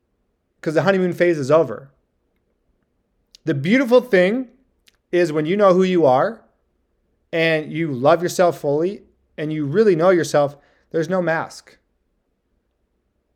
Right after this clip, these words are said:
People get you date one. They get the real you 'cause you don't have to put on a show because you're not trying to please anyone.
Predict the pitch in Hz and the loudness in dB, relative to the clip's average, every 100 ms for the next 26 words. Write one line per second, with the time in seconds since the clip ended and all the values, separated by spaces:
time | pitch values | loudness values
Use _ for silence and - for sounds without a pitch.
0 | _ _ - 196 180 185 190 170 165 165 | _ _ -8 -4 0 2 2 2 -2 -4
1 | _ _ _ _ _ _ _ _ 139 170 | _ _ _ _ _ _ _ _ 0 0
2 | 165 160 165 110 123 _ _ _ - 156 | 0 -2 -4 -8 -14 _ _ _ -8 -2
3 | 190 165 147 180 165 170 170 - - _ | 0 0 2 2 2 0 -2 -4 -14 _
4 | _ _ - 165 190 131 185 190 - 175 | _ _ -12 -2 0 0 0 0 0 0
5 | 151 139 202 202 160 170 151 175 190 - | 0 0 4 4 4 -2 -2 -2 -4 -4
6 | 160 123 202 214 156 127 - - | -8 -8 -8 -8 -8 -10 -12 -20